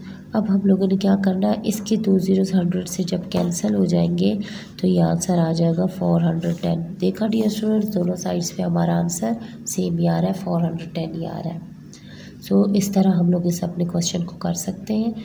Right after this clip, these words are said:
दोनों method से, पहले हंड्रेड से division करें या पहले फ़ाइव से, answer पे कोई फ़र्क नहीं पड़ेगा। ये आप पे है, जो आपको easy लगता है वो आप करो,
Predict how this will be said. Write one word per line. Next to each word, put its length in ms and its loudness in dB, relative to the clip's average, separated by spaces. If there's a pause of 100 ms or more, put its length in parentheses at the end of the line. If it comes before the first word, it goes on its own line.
(340)
दोनों 280 6
method 360 2
से, 240 0
पहले 280 4
हंड्रेड 300 2
से 140 -4
division 380 4
करें 260 0
या 120 2
पहले 260 4
फ़ाइव 280 2
से, 220 -2
answer 420 0
पे 80 0
कोई 240 0
फ़र्क 320 -2
नहीं 240 4
पड़ेगा। 400 2
ये 180 2
आप 300 -2
पे 60 2
है, 160 4
जो 160 4
आपको 260 0
easy 180 0
लगता 320 -4
है 60 0
वो 80 2
आप 220 0
करो, 280 2